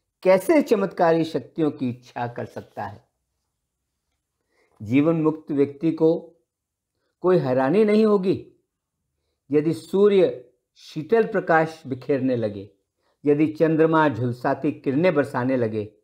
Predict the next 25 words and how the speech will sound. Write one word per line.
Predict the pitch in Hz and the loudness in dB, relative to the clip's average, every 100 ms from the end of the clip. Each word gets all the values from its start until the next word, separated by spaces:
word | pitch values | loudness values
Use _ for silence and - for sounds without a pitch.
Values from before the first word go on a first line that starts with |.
| _ _ _ - | _ _ _ -2
और | 143 | 2
यदि | 139 139 156 | 2 2 0
अग्नि | 127 147 165 | 0 -2 -2
की | 160 | 0
लपटें | 120 - 233 294 311 - _ _ _ _ _ | -2 0 0 2 0 -8 _ _ _ _ _
ऊपर | 143 139 156 | -6 0 -2
की | - | 0
बजाय | 143 135 - 302 - _ _ _ _ 113 | -2 2 2 2 -4 _ _ _ _ -6
नीचे | 135 147 202 | -4 0 0
की | - 156 | 0 0
ओर | 135 | 0
जलने | 110 110 107 | 0 -4 -4
लगे। | 104 95 101 _ _ _ _ _ _ _ _ _ _ _ _ _ | -8 -10 -16 _ _ _ _ _ _ _ _ _ _ _ _ _
सारा | - 147 139 151 | -4 0 2 4
जगत | 135 92 135 143 170 - - _ _ _ _ _ _ _ _ | 2 0 0 2 0 -4 -16 _ _ _ _ _ _ _ _
तो | 160 | -10
उस | - 220 233 - - - - | -2 0 0 -6 -20 -10 -2
परम | 170 185 180 | 0 0 0
वास्तविकता, | 143 156 156 - 151 156 - - 151 120 - _ _ _ _ _ _ - | 0 0 -2 -6 -4 -4 -4 -2 -2 -2 -16 _ _ _ _ _ _ -2
उस | 247 - - | -2 -2 -14
परम | - 180 180 180 | -4 0 0 0
सत्य | - - - 180 - - | -6 -6 -6 -6 -6 -4
पर | 175 170 | 0 2
सुपरइम्पोज्ड | 147 - 151 175 156 131 151 165 147 127 | 0 -4 -2 0 0 0 0 0 0 -2
है, | 143 120 - _ | -2 -2 -6 _